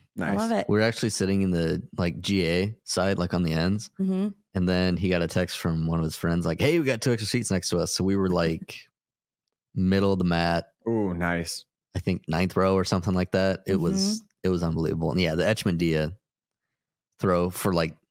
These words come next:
Speaker 3: where I was sitting was unbelievable.
Speaker 2: Hmm.
Speaker 1: Yeah.
Speaker 3: Uh, one more thing.
Speaker 1: Hmm.
Speaker 3: When do they announce seating for
Speaker 2: It'll be
Speaker 3: Big
Speaker 2: next
Speaker 3: twelve?
Speaker 2: week sometime.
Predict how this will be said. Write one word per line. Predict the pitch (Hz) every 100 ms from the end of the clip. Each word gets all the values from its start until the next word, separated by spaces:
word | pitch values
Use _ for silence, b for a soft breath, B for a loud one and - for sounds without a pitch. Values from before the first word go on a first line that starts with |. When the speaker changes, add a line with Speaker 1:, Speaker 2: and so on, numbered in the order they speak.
| _ _ -
Speaker 3:
where | 98 92
I | 90
was | 85
sitting | - 87 90 90
was | 87 76 - 78
unbelievable. | 78 73 - - 80
Speaker 2:
Hmm. | 117 104 95 80 B B -
Speaker 1:
Yeah. | 98 -
Speaker 3:
Uh, | 90 92
one | 101
more | 127 120
thing. | 98 82 85 82 _ _ 277
Speaker 1:
Hmm. | 349
Speaker 3:
When | 95 117
do | 123
they | 107
announce | 92 87 -
seating | 98 104 98 _ _
for | - 87 85 87 _ _ _ _ _ _ _ _ _
Speaker 2:
It'll | -
be | 113
Speaker 3:
Big | 104
Speaker 2:
next | 101
Speaker 3:
twelve? | - 104
Speaker 2:
week | 98
sometime. | 101 92 92 92 95